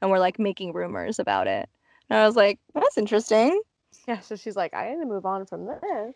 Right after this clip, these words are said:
Speaker 1: Yeah. So she was like, and then he apologized, and she's like, "I feel really bad, like, that I kind of forced you into, like, firing <laughs> someone, like, and made your life a little tougher."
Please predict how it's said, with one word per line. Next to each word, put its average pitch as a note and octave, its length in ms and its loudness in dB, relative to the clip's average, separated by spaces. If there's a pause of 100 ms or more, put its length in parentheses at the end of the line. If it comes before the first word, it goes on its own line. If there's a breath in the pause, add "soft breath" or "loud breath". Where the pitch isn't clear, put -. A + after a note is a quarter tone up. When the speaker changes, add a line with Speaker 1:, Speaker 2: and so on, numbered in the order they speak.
Speaker 1:
Yeah. B3+ 480 4 (140)
So E4+ 180 8
she F4+ 180 4
was G4 120 4
like, D#4+ 200 10
and C#4+ 120 6
then C#4 80 6
he D#4 120 2
apologized, G#3 600 6
and A3 120 -4
she's - 120 -16
like, G#3 120 -4
"I A3 100 -2
feel G#3+ 200 -2
really G#3 240 -2
bad, G3 460 4
like, G3+ 160 -2
that G3+ 100 0
I G3+ 80 0
kind F#3 160 -2
of F#3 120 -4
forced - 420 -8
you F#3+ 140 -2
into, F#3+ 260 -4
like, F#3+ 180 -4
firing F#3+ 480 2
<laughs> - 20 -8
someone, G3+ 760 2
like, - 260 -8
and G#3+ 160 -4
made G3+ 180 -4
your F#3+ 120 0
life F#3+ 320 2
a - 20 -4
little G3 260 0 (200)
tougher." G#3+ 640 0